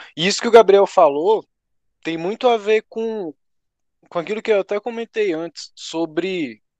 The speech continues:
a, essas outras formas de resolução da violência doméstica ou ainda a não possibilidade de resolução fora de casa. E aí isso gera esse tipo de, de aumento no número de,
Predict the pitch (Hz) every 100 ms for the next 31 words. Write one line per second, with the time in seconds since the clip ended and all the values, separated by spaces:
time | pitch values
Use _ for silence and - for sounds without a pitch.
0 | _ _ _ _ _ 156 175 190 - 175
1 | 165 220 - 247 - - 156 214 202 175
2 | 139 139 156 165 143 156 151 - 151 156
3 | 160 147 151 147 - 147 139 123 123 165
4 | - - 190 - 170 180 160 165 214 208
5 | - 147 160 160 254 - 262 202 208 208
6 | 180 180 170 170 170 165 165 160 139 -
7 | 185 185 - 180 214 208 - 170 143 139
8 | _ _ _ _ - - - - - -
9 | 156 165 202 - 240 175 165 240 262 139
10 | - - 165 - 175 - 175 - 165 143
11 | 151 156 147 120 - _ _ 139 151 151
12 | 151 143 180 240 - 110 _ _ _ -
13 | 151 151 160 156 151 151 139 143 151 135